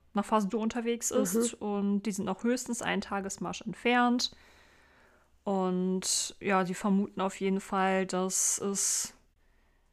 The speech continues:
Speaker 1: ähm, viele Tunnel gibt, die von diesen Urgals, ähm, ja, eingenommen werden und dass sie nicht wissen, aus welchem Tunnel sie kommen.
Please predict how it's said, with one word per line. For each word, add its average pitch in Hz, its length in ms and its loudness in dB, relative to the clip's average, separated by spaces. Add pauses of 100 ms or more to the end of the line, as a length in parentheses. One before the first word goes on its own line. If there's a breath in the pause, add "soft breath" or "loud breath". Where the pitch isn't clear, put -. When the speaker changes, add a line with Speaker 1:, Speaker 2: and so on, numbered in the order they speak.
(520)
Speaker 1:
ähm, 190 560 2
viele 208 260 0
Tunnel 214 320 -2
gibt, 214 460 -4
die 190 420 0 (300)
von 190 200 -2
diesen 180 240 0
Urgals, 180 800 -2
ähm, 170 460 -6 (1000)
ja, 156 160 -2
eingenommen 240 540 4
werden 247 360 2 (420)
und 185 200 -2
dass 185 140 -4
sie 202 80 0
nicht 190 200 -2
wissen, 208 520 2 (440 soft breath)
aus 190 200 -2
welchem 202 240 2
Tunnel 226 280 0
sie 220 120 -4
kommen. 233 460 2